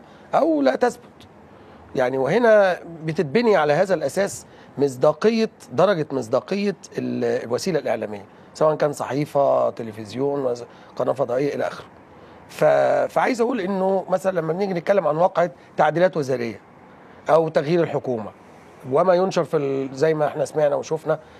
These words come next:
تقارير من كافة الوسائل الإعلام تتكلم عن هذا الموضوع، أكيد له أساس.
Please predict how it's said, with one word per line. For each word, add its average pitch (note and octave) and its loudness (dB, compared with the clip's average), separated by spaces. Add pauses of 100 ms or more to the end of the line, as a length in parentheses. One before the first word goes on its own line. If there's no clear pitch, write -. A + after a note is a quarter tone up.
تقارير E3 0
من D3 0
كافة D#3 0 (420)
الوسائل B2 -2
الإعلام B2 -2 (260)
تتكلم A#3+ 2
عن F#3+ 2
هذا G#3 2
الموضوع، C#3 -4 (520)
أكيد C#4 2
له D4 4
أساس. - -4